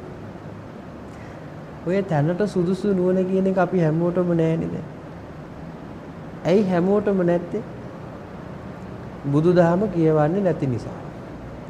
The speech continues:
බුදුදහම පිළිබඳව අවබෝධයක් නැති නිසා. බලන්න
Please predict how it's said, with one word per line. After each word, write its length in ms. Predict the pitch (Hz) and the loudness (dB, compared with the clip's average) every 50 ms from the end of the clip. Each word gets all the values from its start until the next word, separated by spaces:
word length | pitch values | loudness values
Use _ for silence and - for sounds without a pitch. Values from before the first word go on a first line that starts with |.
| - - - - - - - - - - - - - - - - - - - - - - - - - - - - | -14 -12 -14 -14 -14 -14 -14 -14 -14 -14 -14 -14 -14 -14 -14 -14 -14 -14 -14 -14 -14 -14 -14 -14 -14 -14 -10 -6
බුදුදහම 560 | 143 131 139 147 160 165 165 175 165 170 165 170 165 | -2 0 2 4 6 6 8 8 8 8 6 6 4
පිළිබඳව 580 | 160 165 156 151 156 156 160 156 156 160 165 165 | 4 4 4 4 4 4 4 4 6 4 4 6
අවබෝධයක් 640 | 151 139 139 139 143 147 151 147 147 160 170 180 170 | 6 6 6 6 6 6 4 6 6 4 4 2 2
නැති 240 | 170 151 147 139 131 | 2 2 2 2 2
නිසා. 200 | 123 123 123 127 | 0 0 0 2
බලන්න 440 | 123 135 143 151 156 156 147 139 | 4 4 6 6 6 6 4 4